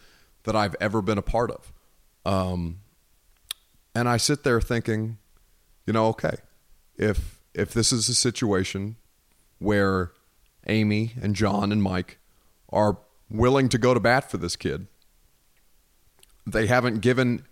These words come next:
none of them have given me a reason or any of you all a reason, uh, to distrust them. What they, what, what Amy Adams Strunk is saying there is truly, is truly so.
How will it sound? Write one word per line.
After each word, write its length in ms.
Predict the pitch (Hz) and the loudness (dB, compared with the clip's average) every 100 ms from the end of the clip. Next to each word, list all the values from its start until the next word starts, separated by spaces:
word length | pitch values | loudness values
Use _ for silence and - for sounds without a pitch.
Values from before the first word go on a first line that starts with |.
| - | -4
none 240 | 117 160 | 2 2
of 120 | 147 - | 2 -2
them 200 | - - _ _ _ _ _ | -8 -10 _ _ _ _ _
have 220 | - 113 | -2 -2
given 360 | 101 117 113 107 | 0 0 2 2
me 280 | 117 135 139 | 2 2 2
a 80 | 110 | 0
reason 720 | 98 95 87 92 101 135 - | 0 0 -2 -4 -6 -10 -8
or 400 | - 104 104 101 | 0 2 4 2
any 220 | - 127 151 | 0 0 0
of 80 | |
you 180 | 117 180 | -2 0
all 300 | 110 - 98 - _ _ - | 0 -2 -8 -12 _ _ -4
a 80 | 101 | 0
reason, 460 | 101 90 92 90 - _ _ - | 0 0 -2 -6 -8 _ _ -2
uh, 160 | 107 | -2
to 180 | 98 - | 0 -2
distrust 800 | 113 117 - - 120 113 - - - _ _ _ - | 0 0 0 0 2 2 -2 -8 -20 _ _ _ -10
them. 460 | 135 92 - - - _ _ _ _ _ _ _ _ _ _ - | -2 -2 -2 -10 -20 _ _ _ _ _ _ _ _ _ _ -2
What 220 | 107 123 | 0 2
they, 160 | 147 143 | 4 4
what, 340 | 110 127 - | 4 0 0
what 280 | - 160 - | 0 0 2
Amy 260 | 135 143 135 | 2 2 2
Adams 260 | 135 117 | 2 0
Strunk 220 | 143 127 | 0 0
is 100 | 113 | 0
saying 360 | - 131 123 104 | 0 2 2 2
there 220 | 98 95 | 2 0
is 300 | - 101 92 | 0 0 -2
truly, 600 | - - 143 139 123 117 - | -2 0 2 2 0 -2 -4
is 140 | 101 | -4
truly 320 | - 170 135 127 | 0 0 2 0
so. 380 | - 107 - | 0 -2 -4